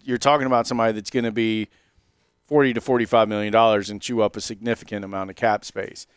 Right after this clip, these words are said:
And I've said in the past, a-, and this is why personally for me, I would not do it, is because I don't think adding Lamar Jackson makes the Atlanta Falcons a Super Bowl contender.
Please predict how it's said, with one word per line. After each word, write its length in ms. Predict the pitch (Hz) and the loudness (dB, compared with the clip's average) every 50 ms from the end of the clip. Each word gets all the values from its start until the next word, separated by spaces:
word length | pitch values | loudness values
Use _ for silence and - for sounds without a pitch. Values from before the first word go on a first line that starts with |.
| _ _ _ _ - | _ _ _ _ -4
And 120 | - 120 | 2 4
I've 120 | 131 143 139 | 4 4 6
said 200 | - 170 147 131 | 6 4 4 4
in 20 | |
the 80 | 123 120 | 2 0
past, 480 | - 135 131 131 123 110 101 - - | 4 6 6 6 6 4 2 0 -4
a-, 240 | 135 127 120 131 135 | -2 -2 -2 -2 -2
and 100 | 123 123 | -2 0
this 140 | 139 131 - | 0 0 0
is 140 | 156 135 113 | -2 -4 2
why 260 | 123 120 120 120 113 | 4 6 6 6 4
personally 540 | - - - 139 143 135 - 120 113 110 101 | 2 0 0 0 0 0 -2 -4 -6 -6 -6
for 160 | - - 110 | -6 -8 -4
me, 180 | 120 131 127 113 | 0 0 0 0
I 240 | 110 107 113 120 | 2 4 4 4
would 220 | 117 107 107 107 95 | 4 2 0 -4 -4
not 340 | 95 101 120 131 139 139 131 | -2 0 2 2 2 2 0
do 160 | 131 135 139 | 2 4 4
it, 160 | 139 135 - - - _ _ _ _ _ _ _ - | 2 2 0 -4 -20 _ _ _ _ _ _ _ -10
is 80 | 123 107 | -6 -2
because 320 | 131 127 - 135 127 127 | -2 0 2 2 2 4
I 160 | 135 131 123 | 4 2 2
don't 380 | 120 110 - 131 139 143 156 - | 2 2 2 2 2 2 0 -4
think 600 | - - - - 139 135 131 127 127 - - _ _ _ _ _ _ _ _ _ _ - - | -12 -16 -2 0 2 2 2 0 -2 -6 -16 _ _ _ _ _ _ _ _ _ _ 2 6
adding 340 | 127 143 139 143 135 135 | 6 8 8 6 4 2
Lamar 320 | 131 127 123 127 127 127 123 | 2 4 6 6 6 6 6
Jackson 560 | 113 127 123 123 117 - - 120 110 107 110 | 4 4 4 4 4 2 -2 -6 -4 -4 -2
makes 260 | 113 120 127 117 - - | 0 0 0 0 -2 -2
the 100 | 123 120 | -2 -2
Atlanta 300 | 117 120 117 113 113 104 | -2 0 -2 -2 -2 0
Falcons 460 | - 127 131 135 - - 113 101 110 | 2 4 4 4 4 2 -4 -6 -6
a 60 | 110 | -8
Super 280 | - - 123 110 - 110 | -6 -6 -6 -8 -8 -4
Bowl 200 | 104 113 110 107 | -2 -2 -2 -2
contender. 520 | - 113 104 107 135 139 110 - - - | -4 -8 -4 -2 -2 -2 -2 -4 -10 -16